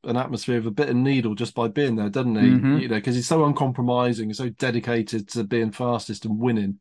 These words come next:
Speaker 1: Uh, and we've already seen it since he's returned. I mean, uh, been one or two incidents. Not necessarily, I'm not suggesting for one second that he's done anything wrong, but it just creates that unknown, doesn't it? Uh, that sort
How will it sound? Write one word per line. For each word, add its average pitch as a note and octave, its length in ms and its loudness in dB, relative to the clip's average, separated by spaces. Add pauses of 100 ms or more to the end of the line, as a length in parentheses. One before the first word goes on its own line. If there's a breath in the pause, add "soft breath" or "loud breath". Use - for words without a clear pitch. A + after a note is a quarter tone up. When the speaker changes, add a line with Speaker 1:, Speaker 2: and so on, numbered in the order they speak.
Speaker 1:
Uh, A2 220 0
and A2+ 100 0
we've C3+ 120 2
already A#2+ 180 2
seen B2 300 2
it G2+ 100 -6
since A2 220 -8
he's G2+ 120 -8
returned. G#2 460 0
I - 40 0
mean, G#2+ 280 -2 (160)
uh, - 220 -16
been A#2+ 240 -2
one A#2 100 0
or G#2 80 -2
two G#2+ 180 -2
incidents. G#2 640 -4
Not C#3 160 0
necessarily, G#2+ 460 -2 (120)
I'm A2+ 60 -4
not G#2+ 140 -4
suggesting G#2+ 420 -4
for G#2+ 80 -8
one A2+ 140 -2
second A2+ 320 -4
that G#2 80 -6
he's G2+ 80 -8
done A2+ 160 -2
anything G#2 280 -4
wrong, G#2 380 0
but A#2+ 240 0
it C#3+ 100 -2
just D#3 300 -2
creates D#3 520 0
that D3 260 2 (180)
unknown, C#3+ 580 0 (100)
doesn't B2+ 260 -4
it? A2 200 -4
Uh, C3+ 240 -8
that A#2+ 240 -4
sort C3+ 240 -4